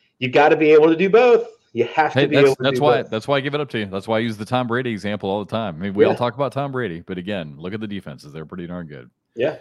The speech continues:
Speaker 2: So, but anyway, so I'm looking forward to seeing Rich Rodriguez. By the way, just a story behind that, and, uh, um, hopefully I'll get a chance to talk to him before Saturday. But, uh, apparently, apparently this whole philosophy of the R P O,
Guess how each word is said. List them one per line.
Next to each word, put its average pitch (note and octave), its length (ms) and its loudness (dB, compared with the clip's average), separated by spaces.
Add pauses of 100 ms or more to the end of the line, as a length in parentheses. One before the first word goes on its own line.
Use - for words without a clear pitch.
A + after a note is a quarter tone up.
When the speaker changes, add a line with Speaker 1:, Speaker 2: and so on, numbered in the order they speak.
(100)
Speaker 2:
So, G2+ 120 -6
but G2 120 -6
anyway, D#3+ 200 -2
so - 140 -4
I'm D3 60 -6
looking C3 240 -6
forward A#2 240 -4
to F#2 60 -10
seeing E2+ 400 -10 (480)
Rich A2 180 0
Rodriguez. F#2+ 480 0
By D3 160 0
the D3+ 80 -4
way, D3+ 100 0
just B2+ 240 -8
a B2+ 40 -10
story C#3+ 300 -4
behind A2+ 400 -4
that, F2 300 -4
and, F#2 420 -6
uh, E2+ 300 -4 (600)
um, D#2+ 540 -10 (240)
hopefully A#2 220 -4
I'll G#2 40 -2
get G2 120 -2
a F2+ 40 -6
chance G2 240 -6
to F#2 100 -12
talk F#2+ 260 -4
to F2+ 100 -10
him D#2 460 -8 (100)
before G2+ 420 -4
Saturday. D#2+ 640 -6 (580)
But, G2 280 -2
uh, F#2+ 220 2
apparently, D3 760 -2
apparently D#3+ 800 -4 (320)
this E3 280 0
whole F#3 260 0
philosophy B2+ 920 -4
of G#2 220 -6
the G#2 100 -2
R B2+ 160 0
P A2+ 260 -4
O, F2+ 380 -4